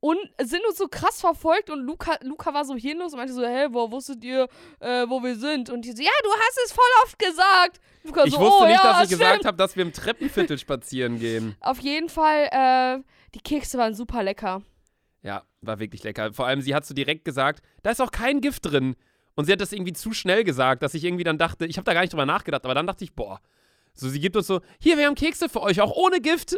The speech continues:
Speaker 2: <laughs> Und ich
Speaker 1: Ja,
Speaker 2: dachte so,
Speaker 1: und
Speaker 2: „What?“
Speaker 1: man denkt so, ist halt so, hm?
Speaker 2: Mhm, komisch.
Speaker 1: Boah, das ist
Speaker 2: Naja.
Speaker 1: aber ein volles Glas
Speaker 2: Mädels auf
Speaker 1: Catania.
Speaker 2: euch, warte, wie hießen sie denn? Luisa und?
Speaker 1: Und?
Speaker 2: Ich weiß es nicht mehr.
Speaker 1: Äh,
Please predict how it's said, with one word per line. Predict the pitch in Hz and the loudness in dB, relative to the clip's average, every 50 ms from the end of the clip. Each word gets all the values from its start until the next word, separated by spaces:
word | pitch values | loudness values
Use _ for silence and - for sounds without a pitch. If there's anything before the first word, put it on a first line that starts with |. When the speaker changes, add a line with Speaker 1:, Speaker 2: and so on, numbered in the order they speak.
| - _ | -8 _
Speaker 2:
<laughs> | _ | _
Und | 403 - - - | -2 -2 0 -4
ich | 277 - - | -6 0 4
Speaker 1:
Ja, | - 294 320 | 6 6 8
Speaker 2:
dachte | 349 349 349 | 8 8 8
so, | 349 370 | 8 6
Speaker 1:
und | 381 359 | 6 6
Speaker 2:
„What?“ | 349 359 | 6 6
Speaker 1:
man | 370 359 | 6 6
denkt | 359 392 415 427 427 | 6 4 2 0 0
so, | - 392 415 392 | 0 2 2 2
ist | 427 - 427 | 4 6 6
halt | 370 359 339 262 | 6 6 6 2
so, | 294 | -2
hm? | 277 254 220 208 220 233 262 302 330 370 403 427 466 571 539 508 427 - - - 87 90 107 | -4 -4 -4 -6 -6 -6 -4 -2 -2 0 0 0 0 0 -2 -4 -6 -10 -14 -20 -14 -12 -12
Speaker 2:
Mhm, | 139 151 - _ _ _ _ - | -12 -12 -14 _ _ _ _ -12
komisch. | - 120 101 87 85 90 - - - _ _ _ _ | -12 -12 -12 -12 -14 -16 -16 -16 -16 _ _ _ _
Speaker 1:
Boah, | - - - 202 214 | -18 -18 -16 -16 -16
das | 214 - | -16 -12
ist | - | -8
Speaker 2:
Naja. | 247 220 202 | -6 -6 -6
Speaker 1:
aber | 190 180 | -6 -8
ein | |
volles | - - - - 196 185 185 185 180 - | -12 -16 -10 -6 -4 -4 -4 -4 -6 -8
Glas | - 170 180 185 - | -8 -8 -8 -6 -2
Speaker 2:
Mädels | 127 147 165 180 202 - | 0 2 2 2 2 0
auf | 165 151 | 0 -2
Speaker 1:
Catania. | 185 180 160 | 0 0 0
Speaker 2:
euch, | 180 185 185 | 0 0 0
warte, | 180 180 190 170 | -2 -2 -2 -4
wie | 165 | -4
hießen | 185 208 - - 139 | -6 -6 -6 -8 -6
sie | 131 | -4
denn? | 127 123 120 | -2 -2 -2
Luisa | 120 127 139 - 170 170 208 208 196 233 240 | -4 -6 -6 -8 -8 -10 -8 -6 -6 -6 -6
und? | 226 - 170 170 196 220 | -4 -4 -4 -4 -2 -2
Speaker 1:
Und? | 247 262 294 370 415 - - _ _ _ _ _ _ _ _ _ _ _ _ _ _ _ _ _ _ _ _ _ _ _ _ _ _ _ _ _ | -4 -6 -6 -8 -10 -14 -20 _ _ _ _ _ _ _ _ _ _ _ _ _ _ _ _ _ _ _ _ _ _ _ _ _ _ _ _ _
Speaker 2:
Ich | - - | -20 -20
weiß | - 139 160 - - - | -20 -18 -18 -18 -18 -18
es | |
nicht | 107 98 98 - | -18 -18 -16 -16
mehr. | 98 101 107 - _ _ | -16 -16 -18 -18 _ _
Speaker 1:
Äh, | - 240 233 247 240 240 240 233 233 233 233 233 233 233 | -20 -18 -16 -16 -14 -14 -14 -14 -12 -12 -12 -12 -14 -14